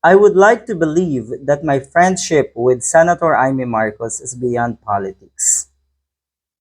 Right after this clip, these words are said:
Hmm. Sige lang, wala namang problema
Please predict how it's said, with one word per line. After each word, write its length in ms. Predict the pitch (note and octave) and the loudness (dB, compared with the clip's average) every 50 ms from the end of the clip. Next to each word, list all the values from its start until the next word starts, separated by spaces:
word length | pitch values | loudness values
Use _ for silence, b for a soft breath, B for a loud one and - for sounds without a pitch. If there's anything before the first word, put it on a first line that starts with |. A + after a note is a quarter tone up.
| _ _ _ _ _ _ | _ _ _ _ _ _
Hmm. 480 | _ - C#3+ A#2 G#2+ G#2+ G#2+ G#2+ G#2+ - _ _ | _ -4 -2 -2 -2 -2 -6 -8 -10 -16 _ _
Sige 320 | - - - G#3+ G#3+ A3+ | -4 -2 0 2 2 2
lang, 400 | G#3+ F3 C3+ A2 A2+ A#2+ C3 - | 2 2 0 -4 -8 -14 -14 -8
wala 240 | A#2+ B2 B2 A#2+ A#2 | -4 -2 0 0 0
namang 240 | A#2+ A#2+ A#2+ A#2 B2 | 0 -2 -4 -4 -6
problema 480 | A#2+ A2 D3 E3+ D3 B2+ G#2+ F#2+ F#2+ | -6 -4 -2 -2 -2 -2 -4 -6 -8